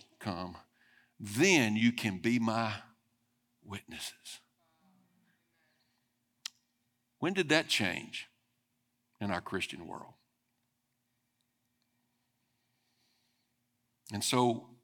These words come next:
lots of buildings are mostly full 'cause Jesus said it, not me. Jesus said this, y'all. Y'all know he said it.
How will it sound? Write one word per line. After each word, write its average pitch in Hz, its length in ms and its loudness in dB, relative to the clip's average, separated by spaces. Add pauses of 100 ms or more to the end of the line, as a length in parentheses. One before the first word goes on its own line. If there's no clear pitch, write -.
(360)
lots 127 380 4
of 160 120 -4
buildings 143 600 4
are 113 100 4
mostly 131 460 6
full 123 600 2
'cause 117 180 0
Jesus 135 340 4
said 113 220 0
it, 113 100 -6
not 117 180 -2
me. 110 320 -4 (140)
Jesus 120 320 -2
said 151 220 -4
this, 113 180 -4
y'all. 104 300 -6 (180)
Y'all 113 140 4
know 135 160 6
he 147 120 6
said 143 280 2
it. - 180 -10